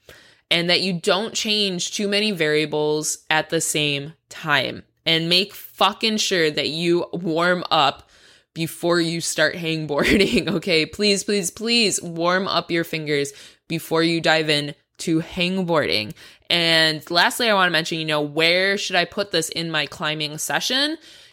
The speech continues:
You know, I mentioned the isometric hang pulls are great to do at the beginning of your session because it's self-regulated and you could slowly build it up, and it's a great way to warm up your fingers.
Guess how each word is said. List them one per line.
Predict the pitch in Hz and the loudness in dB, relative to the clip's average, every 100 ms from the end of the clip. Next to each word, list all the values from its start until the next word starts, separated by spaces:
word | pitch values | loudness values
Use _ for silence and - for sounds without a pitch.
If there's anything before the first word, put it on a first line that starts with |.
| - | -4
You | |
know, | 175 | 2
I | 170 170 | 2 2
mentioned | 180 180 196 | 0 0 -2
the | 160 | -2
isometric | 175 - 180 170 160 | -2 -2 -2 -2 -6
hang | - 156 | -6 -8
pulls | 151 175 180 175 | -4 0 0 0
are | 165 | -2
great | 156 156 151 156 - | -2 -2 2 2 -2
to | 165 | -4
do | 160 | -2
at | 151 | -2
the | 156 | -4
beginning | 151 143 147 | -4 -2 -2
of | 151 | -4
your | 160 | -2
session | - 165 - 180 | 0 -2 -2 -4
because | 175 165 143 | -6 -6 -6
it's | 135 | -6
self-regulated | - - 202 220 220 214 208 156 | -8 -4 0 2 2 4 2 2
and | |
you | 151 | -2
could | 143 143 | -4 -8
slowly | - 147 143 | -4 -2 -2
build | 139 139 | -2 -4
it | 135 | -2
up, | 147 147 - | 2 2 0
and | 143 | -10
it's | 139 - | -10 -14
a | |
great | - 147 147 107 | -6 -2 -2 -2
way | 143 135 151 180 | -2 0 2 0
to | - 175 | -4 -8
warm | 147 139 147 147 | -8 -4 -4 -4
up | 139 139 | -6 -6
your | 135 | -10
fingers. | - 135 139 175 247 294 285 | -10 -10 -4 0 2 2 -2